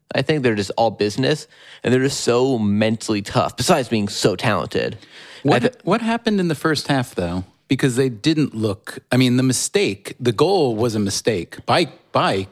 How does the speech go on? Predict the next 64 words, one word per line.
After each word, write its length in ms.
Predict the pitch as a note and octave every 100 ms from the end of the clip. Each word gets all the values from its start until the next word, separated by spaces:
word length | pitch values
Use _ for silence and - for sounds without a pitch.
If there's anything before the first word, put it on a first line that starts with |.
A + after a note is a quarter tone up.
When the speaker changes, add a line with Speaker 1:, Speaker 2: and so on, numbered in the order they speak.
| -
Speaker 2:
Cruz, 460 | F3+ C#3 - - -
actually. 480 | F2 - - F2+ -
Speaker 1:
Yeah, 240 | A2 G#2+
it 40 | G2
was 60 |
Speaker 2:
Not 80 | A#2
Speaker 1:
a 40 | G#2+
bad 60 | G2+
Speaker 2:
getting 120 | G2+
back. 100 | G2 F#2
Speaker 1:
pass. 60 | G2
Speaker 2:
He 280 | C3 A#2 B2+
made 240 | A#2 B2+
a 40 | B2+
bad 200 | C3 A2+
pass 240 | B2+ A2
and 80 | A#2
he 60 | G#2
didn't 140 | A2+
get 100 | G#2+
Speaker 1:
Yeah. 60 | F#2+
Speaker 2:
back 180 | A2 A2+
on 140 | G2+
coverage. 300 | - G2 G2
I 20 |
mean, 100 | B2
it 40 | B2
was 100 | A2+
an 80 | A#2
amazing 200 | B2 B2+
Speaker 1:
I 80 |
don't 100 | E3+
know 60 | E3
Speaker 2:
goal. 60 | D3
Speaker 1:
what 60 |
happened, 300 | C#3+ A#2+ A2+
but 60 | A#2+
I 40 | B2+
think 160 | D#3+
in 60 | C#3+
the 60 |
end, 120 | A#2 A#2
this 100 | A2+
team, 300 | - A2+ A2
when 140 | G#2+
it 60 | G2+
matters, 540 | G2 F#2+ G2+ A2 A2 - _ _
when 160 | - A2+
they 80 | A2+
run 120 | G#2+
into, 300 | G#2+ G#2+ B2+
they'll 160 | G#2+ G2
show 280 | - G2+
up. 240 | G2 A#2 -
I 120 | G#2+
think 140 | A2 G#2
this 140 | G#2
will, 260 | G#2 G2+ G2 - - -
this 220 | - C3 -
and 160 | B2+
the 60 | A#2+
loss 240 | G#2+ G#2
to 60 | G#2+
Mexico 640 | G#2 G2+ - B2+ C3+ C#3